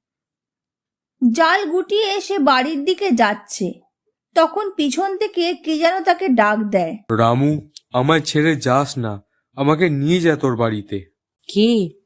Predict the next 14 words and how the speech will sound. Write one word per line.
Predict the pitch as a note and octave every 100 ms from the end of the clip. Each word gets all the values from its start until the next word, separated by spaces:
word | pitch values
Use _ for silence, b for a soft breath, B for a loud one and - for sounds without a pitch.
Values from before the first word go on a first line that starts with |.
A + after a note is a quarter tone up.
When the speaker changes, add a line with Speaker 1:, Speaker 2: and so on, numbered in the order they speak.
| _ -
Speaker 3:
কে | G3 B3
ডাকছে | B3+ B3+ - -
আমার | G3 F3+ F#3
নাম | F3 F3 E3+
ধরে? | F#3 G3+ A#3+ A#3 - _ _ _ _
আমি | E3+ F#3
তো | G3+
কাউকেই | A3 F3+ E3+ E3+ B3 B3+
দেখতে | B3 A3 - F3
পাচ্ছি | E3+ - -
না। | D3+ D3 - _ _ -
Speaker 2:
"রামু, | B2 A#2 C3+ D#3 B2 -
আমি | - B2+ D#3+ C3 B2+
এখানে, | - D3+ A#2+